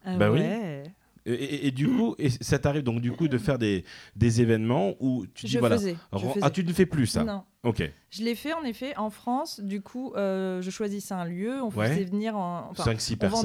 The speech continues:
Speaker 2: personnes.
Speaker 1: des billets en fait.
Speaker 2: Ouais, ouais,
Speaker 1: Euh,
Speaker 2: une
Speaker 1: j'étais
Speaker 2: billetterie.
Speaker 1: organisatrice d'événements et ils venaient, ils avaient accès à une conférence, un repas et la nuit, bah, on faisait exactement ce qu'on fait en tant qu'enquêteur. On éteignait la lumière, on les emmenait sur des ateliers, on leur montrait comment, euh, manipuler les équipements, euh,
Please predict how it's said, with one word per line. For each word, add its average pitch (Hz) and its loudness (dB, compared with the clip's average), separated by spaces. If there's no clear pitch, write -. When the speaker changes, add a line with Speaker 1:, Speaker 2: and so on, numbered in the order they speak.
Speaker 2:
personnes. 120 2
Speaker 1:
des - 0
billets 294 -2
en 202 -2
fait. 190 -6
Speaker 2:
Ouais, 165 4
ouais, 269 8
Speaker 1:
Euh, - 4
Speaker 2:
une 370 4
Speaker 1:
j'étais 123 2
Speaker 2:
billetterie. 113 2
Speaker 1:
organisatrice 220 0
d'événements 202 -2
et 214 -2
ils 202 -2
venaient, 233 -2
ils 240 -4
avaient 208 -2
accès 208 -8
à 208 -4
une 196 -4
conférence, 196 -6
un 202 -4
repas 196 -4
et 196 -4
la 170 -6
nuit, 180 -6
bah, 147 -6
on 143 -10
faisait 156 -8
exactement 175 -8
ce - -14
qu'on - -12
fait 165 -10
en 175 -8
tant 160 -10
qu'enquêteur. 165 -8
On 185 -6
éteignait 165 -8
la 156 -6
lumière, 165 -8
on 208 -6
les 170 -8
emmenait 170 -8
sur 170 -8
des 165 -10
ateliers, 156 -8
on 214 -4
leur 175 -2
montrait 165 -8
comment, 170 -8
euh, 160 -8
manipuler 170 -8
les 170 -6
équipements, 185 -6
euh, 156 -8